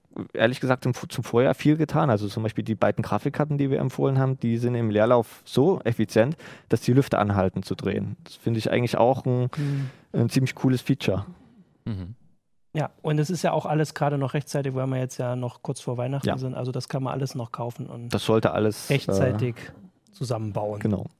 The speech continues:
Speaker 2: würde ich mal
Speaker 1: Oder
Speaker 2: sagen.
Speaker 1: dann eben zwischen Weihnachten und Neujahr, an den, über die Feiertage hatten wir dann auch ein bisschen Zeit.
Speaker 2: Ja, aber so lang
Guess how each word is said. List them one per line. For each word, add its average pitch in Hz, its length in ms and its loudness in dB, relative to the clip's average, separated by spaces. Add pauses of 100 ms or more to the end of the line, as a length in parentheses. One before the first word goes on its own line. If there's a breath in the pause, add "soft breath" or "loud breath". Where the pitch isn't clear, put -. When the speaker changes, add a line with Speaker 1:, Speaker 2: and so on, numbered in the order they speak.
(160)
Speaker 2:
würde 117 240 -10
ich - 80 -14
mal 123 60 10
Speaker 1:
Oder 131 160 10
Speaker 2:
sagen. 117 120 6
Speaker 1:
dann 120 160 8
eben 117 240 4
zwischen 113 260 2
Weihnachten 101 360 6
und 101 80 2
Neujahr, 95 220 6
an 98 120 2
den, 98 160 0
über 107 160 -4
die 98 100 -2
Feiertage 95 580 0
hatten 95 140 -4
wir 98 120 -2
dann 95 100 -2
auch - 160 -2
ein 101 60 -2
bisschen 107 240 -8
Zeit. 113 240 -4 (400 soft breath)
Speaker 2:
Ja, 107 260 -12 (220)
aber 107 300 -12
so 113 120 -14
lang 107 240 -10